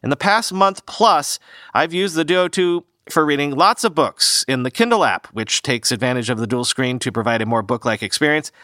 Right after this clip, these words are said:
than any other device. I've managed my inbox and calendar at the same time. I've edited Google Docs while keeping up with a Slack conversation. I've used the Slim Pen two to take handwritten notes in OneNote.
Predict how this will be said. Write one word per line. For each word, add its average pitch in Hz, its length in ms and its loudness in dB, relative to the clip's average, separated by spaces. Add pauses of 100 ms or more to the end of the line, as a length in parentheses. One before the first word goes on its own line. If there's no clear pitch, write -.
(240)
than 170 160 2
any 147 180 2
other 135 200 2
device. 151 480 0 (400)
I've 101 180 -2
managed 113 380 -2
my 117 160 0
inbox 175 560 2
and 113 160 -6
calendar 175 400 0
at 175 100 0
the 180 80 -2
same 175 280 0
time. 175 360 2 (300)
I've 160 160 2
edited 160 420 0
Google 160 240 -2
Docs 185 480 0
while 127 160 2
keeping 147 320 -2
up 139 160 2
with 147 140 0
a 139 80 -2
Slack 190 380 2
conversation. 120 760 0 (320)
I've 120 200 2
used 131 320 -2
the 127 120 -2
Slim 151 320 2
Pen 143 280 0
two 202 380 0
to 165 260 -2
take 147 300 -2
handwritten 143 500 0
notes - 520 0
in 123 160 -2
OneNote. 185 500 2